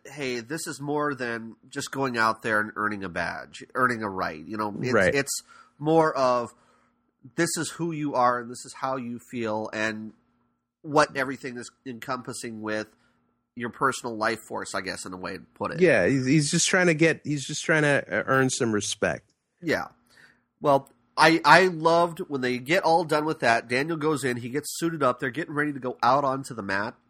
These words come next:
Speaker 1: And as they walk out, Ali, Ali is walking out there along with Mister Miyagi, and this, like, official stops him and goes, "Hey, you can't go out there. This is, you know,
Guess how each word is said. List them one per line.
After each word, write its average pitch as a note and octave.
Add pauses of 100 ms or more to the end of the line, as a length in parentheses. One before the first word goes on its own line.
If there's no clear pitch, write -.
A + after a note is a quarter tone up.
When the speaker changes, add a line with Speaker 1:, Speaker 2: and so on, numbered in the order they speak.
(560)
Speaker 1:
And B2
as B2+
they C3+
walk C3
out, D#3
Ali, B2+ (100)
Ali C#3+
is A#2
walking C#3+
out C3
there C3
along A#2
with G#2
Mister B2
Miyagi, A#2 (480)
and A#2+
this, B2 (220)
like, A#2
official D3
stops C3
him D3+
and A#2+
goes, A2
"Hey, G3+
you D#3+
can't F3
go C3
out D#3+
there. G2
This A2+
is, C3
you C#3+
know, A2+